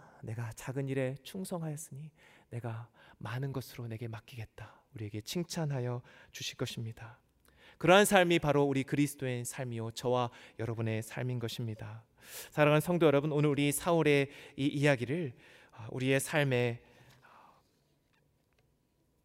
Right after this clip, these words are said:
잘 적용시켰으면 좋겠습니다. 우리 모두는 사울과 같이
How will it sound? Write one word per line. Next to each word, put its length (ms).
잘 220
적용시켰으면 720
좋겠습니다. 720
우리 160
모두는 540
사울과 440
같이 600